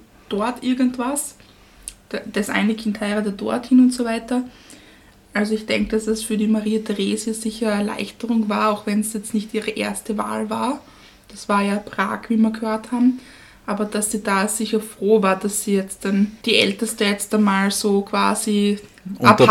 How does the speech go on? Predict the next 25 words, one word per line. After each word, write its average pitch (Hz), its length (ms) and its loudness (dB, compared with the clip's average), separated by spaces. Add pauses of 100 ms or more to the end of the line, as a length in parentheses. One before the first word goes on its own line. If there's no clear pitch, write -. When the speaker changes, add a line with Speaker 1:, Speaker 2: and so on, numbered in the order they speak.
(260)
Speaker 1:
abhaken 208 200 6
Speaker 2:
hat. 190 140 8
Speaker 1:
kann, 185 160 -2
genau, 190 520 2 (120)
Speaker 2:
<laughs> - 100 -18
Speaker 1:
unterbracht 208 600 -4
hat. - 160 -6 (680)
Also 208 220 -2
ich 208 140 -4
denk 196 220 0
jetzt 214 200 -2
nicht, 202 220 0
dass 214 180 -2 (340)
die - 140 -4
anderen 208 460 0
Geschwister 208 520 -6
ihr 202 200 0
das 202 280 -8
jetzt - 240 -12
neidig 208 480 -4
waren 233 260 -6
oder 220 180 -8
so. 226 260 -10
Also 220 220 -12
das 208 360 -12